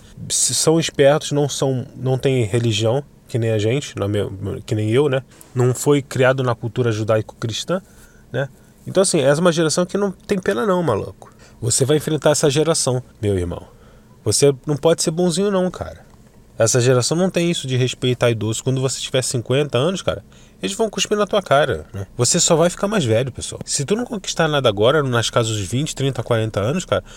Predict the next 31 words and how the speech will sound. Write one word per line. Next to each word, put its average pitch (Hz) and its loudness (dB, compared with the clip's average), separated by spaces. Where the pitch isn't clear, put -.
vai 143 0
ficar - 2
muito 175 0
difícil 190 -4
pra 120 -2
você 113 -2
conquistar 113 -2
depois. - -8
Dos 147 2
dezoito 160 0
anos 131 2
até 131 2
agora, 127 6
pessoal, 98 -4
o - -6
que 190 -4
que 196 0
a 202 4
gente 170 0
fez? 104 -4
Só 180 -2
fez 202 -2
envelhecer, 185 2
fi-, - -12
velho, 156 4
cansado, 147 2
fudido. 160 0
É 165 6
ou 190 8
não 165 2
é? 107 -2